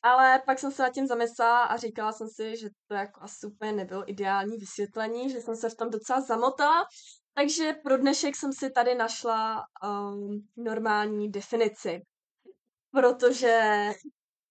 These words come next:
no, ale teď, když jako ji čtu ještě jednou, tak si říkám, že to z toho asi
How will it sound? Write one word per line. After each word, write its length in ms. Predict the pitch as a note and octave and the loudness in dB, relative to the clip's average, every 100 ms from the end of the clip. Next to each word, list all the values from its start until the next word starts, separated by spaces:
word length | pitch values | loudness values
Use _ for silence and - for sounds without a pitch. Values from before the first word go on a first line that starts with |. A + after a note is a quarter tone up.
| _ _ _ C4 | _ _ _ 4
no, 320 | B3 G3+ G#3 - | 6 6 2 0
ale 200 | - B3+ | 8 8
teď, 200 | C4 D4 | 8 2
když 320 | B3 C#4+ C#4 C#4 | -2 -4 -2 0
jako 240 | C4 C4+ | 0 0
ji 160 | C4+ C4 | -2 -4
čtu 520 | - - - - B3+ | -8 -12 -14 -4 6
ještě 320 | A#3+ B3 - | 6 4 0
jednou, 300 | A#3+ A#3 A#3 | 2 4 2
tak 160 | A3+ A3 | 2 -4
si 160 | A3+ A3+ | -6 -8
říkám, 300 | G#3+ A3+ A3+ | -4 -6 -6
že 100 | G3+ | -10
to 120 | G#3+ | -12
z 80 | - | -6
toho 200 | A#3 - | -4 -4
asi 220 | - | -6